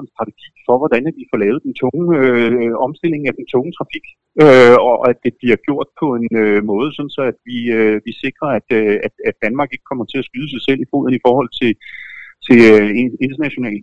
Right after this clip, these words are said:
konkurrenceevne, øh, og, og, og på en måde også sådan så, at, øh, at erhvervet ikke får, øh, altså, vi skulle gerne finde en løsning for den grønne omstilling af den tunge trafik, der gør, at vi havner med de lavest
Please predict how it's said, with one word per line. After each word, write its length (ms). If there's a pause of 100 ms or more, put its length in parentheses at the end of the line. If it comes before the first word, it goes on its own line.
konkurrenceevne, 800 (240)
øh, 320 (120)
og, 80 (160)
og, 100 (120)
og 40 (100)
på 140
en 140
måde 160 (100)
også 180
sådan 260
så, 60 (120)
at, 100 (120)
øh, 120 (280)
at 60 (140)
erhvervet 420
ikke 140 (100)
får, 140 (200)
øh, 100 (140)
altså, 140 (180)
vi 100
skulle 280
gerne 180 (160)
finde 280
en 60 (100)
løsning 380 (100)
for 120
den 120
grønne 300
omstilling 500
af 80
den 140
tunge 260
trafik, 320 (540)
der 60 (100)
gør, 180
at 100
vi 140
havner 260 (100)
med 100 (160)
de 140
lavest 220